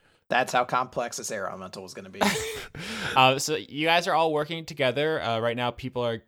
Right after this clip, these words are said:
Speaker 2: making sure to get all the shards of glass they can out of the rubble, and Sylvia's gonna try some magic on them. I think Grace is probably in the background. She's, like, in a big, uh, blanket, <laughs> just trying to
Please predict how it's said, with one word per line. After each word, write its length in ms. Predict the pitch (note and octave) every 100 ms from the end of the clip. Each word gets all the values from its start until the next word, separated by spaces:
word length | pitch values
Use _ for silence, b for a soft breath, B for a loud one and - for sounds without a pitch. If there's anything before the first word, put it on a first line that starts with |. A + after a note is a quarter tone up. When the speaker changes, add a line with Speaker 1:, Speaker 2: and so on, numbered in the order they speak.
| -
Speaker 2:
making 280 | A#2+ A#2 A2+
sure 180 | - A#2+
to 80 | G#2
get 160 | A2+
all 160 | A2 A2+
the 80 | A2
shards 380 | - A2+ A2 A2
of 80 |
glass 280 | G#2+ A2 A2
they 140 | A#2 A2+
can 300 | A#2+ A2+ G#2
out 140 | A2
of 60 | G#2+
the 80 | A2
rubble, 320 | A2 A2+ A2+
and 260 | A2 G#2+ G#2
Sylvia's 420 | A2+ G#2+ A2 G#2
gonna 160 | A2
try 200 | G#2 G#2+
some 180 | G#2 G#2+
magic 320 | G#2+ G#2+ A2+
on 220 | A2 A2 A2
them. 200 | G#2+ G#2+
I 60 |
think 180 | A2+ G2+
Grace 340 | - G#2+ G#2
is 60 | G#2
probably 760 | G#2+ G#2 G2+ G2 G#2+ G2+ G2+ -
in 120 | A2
the 80 | G#2+
background. 600 | G#2+ G#2+ - G#2+ G#2+ G#2
She's, 180 | G2+ G#2+
like, 140 | G#2
in 80 | G#2
a 60 |
big, 340 | G2 A2 G#2 F#2+ b b b
uh, 200 | G2+ G#2
blanket, 640 | G2+ G#2+ G#2 G#2+ G#2+ - - D3+
<laughs> 140 | C3
just 220 | - A#2+ -
trying 240 | G#2+ G2+
to 240 | G#2 G2